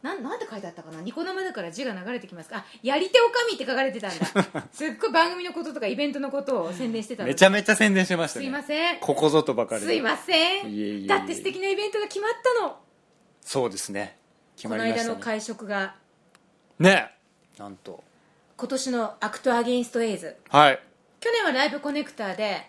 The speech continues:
Speaker 2: はい、去年は、去年も僕お世話になりましたけど。
Speaker 1: そうですよ、二年連続ですよ。
Speaker 2: はい、ありがとうございます。
Speaker 1: すごいですね。今回は佐藤筑前さん。
Speaker 2: そうなんですよ。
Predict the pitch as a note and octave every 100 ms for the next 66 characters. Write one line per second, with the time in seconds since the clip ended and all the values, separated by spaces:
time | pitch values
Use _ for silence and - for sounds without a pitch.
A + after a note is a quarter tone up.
0 | _ - D#3 C#3+ - C3+ A#2+ A2 G2+ G2
1 | F#2+ F#2+ G2 - _ _ _ - A2+ G#2
2 | F#2+ G#2+ G#2 G2+ A#2 G2+ G2 G2+ G#2 -
3 | F#2 F#2 F#2 F#2 F2+ F#2 F#3+ - F#3 F3
4 | F3 F#3 G#3+ A3+ B3 B3+ C#4 D4 F4 F#4+
5 | C4 E3 C#3+ - G#2 F#2+ F#2 F#2 G2 G2+
6 | G2+ G2+ G2+ G2+ G2+ G2 G2 F#2 - F3+
7 | C4 F#4 C#4 F#3+ D#3+ D3+ - _ _ _
8 | _ _ _ _ - G3+ F#3 D3+ D#3+ D#3+
9 | - D#4+ D#4 G#3+ - - F#4+ F4+ C#4+ E3
10 | C#3+ D3+ E3+ F#3 F#3+ F3+ E3+ D#3 C#3 -
11 | A2 G2+ F2+